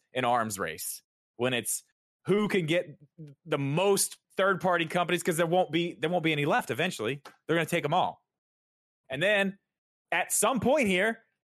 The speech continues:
as much as they stay out of it, Nintendo's gonna have to get involved too. They can't, they can't stand back and watch this happen.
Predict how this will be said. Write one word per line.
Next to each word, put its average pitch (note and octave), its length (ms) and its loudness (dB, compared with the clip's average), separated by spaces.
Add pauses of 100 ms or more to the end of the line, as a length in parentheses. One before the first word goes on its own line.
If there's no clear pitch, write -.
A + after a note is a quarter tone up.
(640)
as E3 180 2
much A3+ 220 2
as F#3+ 100 -2
they A3 120 4
stay F#3+ 240 2
out B3 160 2
of G#3+ 80 2
it, G3+ 100 0
Nintendo's G#3+ 380 2
gonna G#3+ 140 2
have G3 80 -2
to F#3+ 40 -8
get F#3+ 100 2
involved E3+ 340 2
too. A3+ 300 4 (840)
They G#3 140 4
can't, A#3 340 0 (280)
they F#3+ 180 0
can't G#3+ 300 0
stand G3+ 340 2
back F#3 300 0
and E3+ 120 0
watch F3 320 2
this D3 160 0
happen. E3+ 480 -2